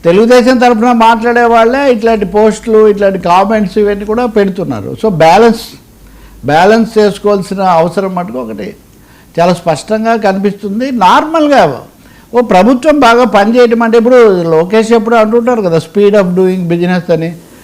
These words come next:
చాలా speed of, uh, easing business అని, ఇట్లాంటివన్నీ కూడా. కాబట్టి మరి అవే ఆ దిశలో ఏం చర్యలు తీసుకుంటారు?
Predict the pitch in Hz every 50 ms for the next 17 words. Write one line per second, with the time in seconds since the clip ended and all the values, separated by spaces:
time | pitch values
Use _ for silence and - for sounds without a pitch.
0 | - - - - 151 156 160 151 139 131 131 - - - - 185 202 214 214 202
1 | 202 190 185 165 - 175 160 151 143 139 131 120 - - - _ _ 151 156 185
2 | 180 165 175 175 175 170 165 160 160 170 170 175 165 170 175 160 160 165 156 151
3 | 165 - 180 190 185 175 175 170 180 196 196 170 165 139 117 113 - - _ -
4 | - - - _ _ _ - 123 175 226 247 220 247 226 220 214 202 196 151 147
5 | 156 190 214 175 139 127 139 170 202 196 226 220 226 269 277 302 294 285 254 247
6 | 240 202 240 233 233 226 220 190 202 202 196 - - 220 196 160 156 143 131 131
7 | 127